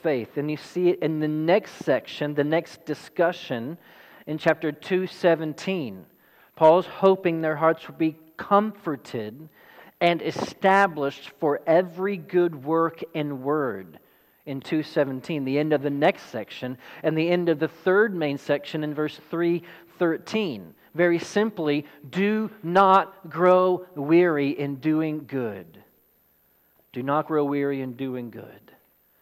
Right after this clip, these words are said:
In our state of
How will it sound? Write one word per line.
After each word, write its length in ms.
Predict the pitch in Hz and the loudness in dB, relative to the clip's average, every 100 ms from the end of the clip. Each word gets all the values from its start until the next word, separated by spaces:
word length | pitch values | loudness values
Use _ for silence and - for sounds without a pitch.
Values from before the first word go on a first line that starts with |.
| _ _ _ _ _ _ _ _ _ _ _ _ _ _ _ _ _ _ _ _ _ - 123 | _ _ _ _ _ _ _ _ _ _ _ _ _ _ _ _ _ _ _ _ _ -16 -8
In 220 | 151 165 | -2 0
our 200 | 160 160 | 2 0
state 420 | - - 151 151 | -2 -2 0 0
of 200 | 147 131 | -2 -8